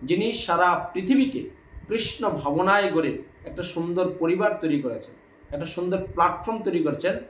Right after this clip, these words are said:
এই অধপতিত মানব জীবনকে আপনি উদ্ধার করার জন্য, ভক্তরা মাতাজি।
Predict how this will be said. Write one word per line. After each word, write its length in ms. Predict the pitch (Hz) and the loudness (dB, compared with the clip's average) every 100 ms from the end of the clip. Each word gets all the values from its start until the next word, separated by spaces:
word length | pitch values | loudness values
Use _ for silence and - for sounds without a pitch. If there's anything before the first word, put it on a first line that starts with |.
| - _ - - | -20 _ -18 0
এই 340 | 165 233 - - | 4 4 0 -4
অধপতিত 520 | 156 196 214 233 202 | -2 0 -2 -4 -4
মানব 440 | 170 147 170 156 143 | 0 0 0 -2 -4
জীবনকে 380 | 165 214 233 185 | -2 -2 0 -2
আপনি 220 | - 151 | -2 -2
উদ্ধার 300 | 127 127 151 135 | -4 -4 -4 -2
করার 200 | 120 113 | -4 -4
জন্য, 200 | 113 107 | -8 -10
ভক্তরা 360 | 107 - 117 | -12 -10 -10
মাতাজি। 340 | 101 95 98 | -10 -10 -12